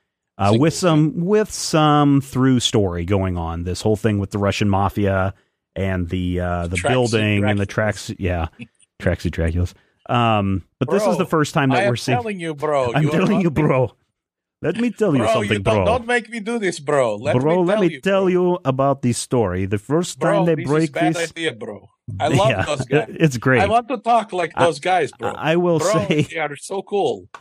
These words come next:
Speaker 2: They are cool guys.
Speaker 1: I will say Fraction has a great grasp on making each character very individual as far as their delivery and their tone and the words that they use,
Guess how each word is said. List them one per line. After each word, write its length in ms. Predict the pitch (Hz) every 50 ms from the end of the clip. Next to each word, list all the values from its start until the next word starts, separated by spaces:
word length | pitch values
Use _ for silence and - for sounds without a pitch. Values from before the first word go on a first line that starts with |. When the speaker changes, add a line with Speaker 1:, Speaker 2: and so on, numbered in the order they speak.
| _ _ _ _ -
Speaker 2:
They 120 | - 135 143
are 140 | 143 135
cool 320 | 131 - - 165 170 160 143
guys. 280 | 127 120 104 107 - -
Speaker 1:
I 140 | 139 151 156
will 120 | 151 139
say 200 | - - 151 135
Fraction 480 | - - 135 123 123 123 - - 127 110
has 280 | 95 - 117 107 101
a 80 | 110 104
great 380 | 98 98 110 110 110 107 101
grasp 500 | 101 107 101 98 95 95 98 - - _ - -
on 640 | 107 107 104 101 101 101 98 101 101 101 113 117
making 500 | 117 123 131 131 - 135 131 127 127 - -
each 420 | 147 160 185 202 185 - - - -
character 760 | - - 135 127 131 120 - - 123 120 120 120 120 117 - _ _ _ _ _ _ _ _ _ - -
very 760 | - 101 98 104 113 107 110 135 135 139 139 139 139 139 135
individual 880 | 127 - 127 127 113 110 104 120 113 107 117 107 104 98 98 98 92 _ _ _ _ _ _ _ -
as 200 | 104 110 104 -
far 320 | - - 113 110 110 107
as 440 | 104 101 101 101 101 101 95 - - _ _ -
their 220 | - - 110 101
delivery 680 | 95 101 101 117 147 156 131 139 131 127 123 120 120 -
and 200 | 104 110 104 101
their 100 | 98 98
tone 540 | - - - 117 113 110 107 107 107 101
and 200 | 101 - 101 101
the 60 | 95 92
words 360 | 92 101 104 107 101 - -
that 120 | 104 95 -
they 80 | 95
use, 540 | 90 87 90 98 98 90 85 78 78 - -